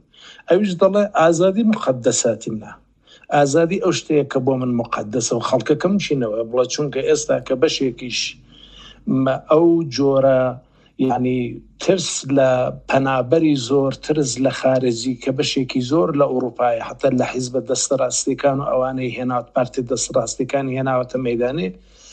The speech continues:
مەجالی ئەو شتانە زۆرتر بووە. یعنی بۆیە ئەگەر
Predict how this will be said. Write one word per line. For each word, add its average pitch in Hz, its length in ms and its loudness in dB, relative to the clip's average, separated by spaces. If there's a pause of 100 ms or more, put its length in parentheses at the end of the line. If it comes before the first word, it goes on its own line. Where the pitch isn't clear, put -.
(260)
مەجالی 165 640 2
ئەو 165 120 -2
شتانە 156 400 -2
زۆرتر 147 440 0
بووە. 117 200 -6
یعنی 127 340 -4 (600)
بۆیە 175 480 2 (560)
ئەگەر 170 420 4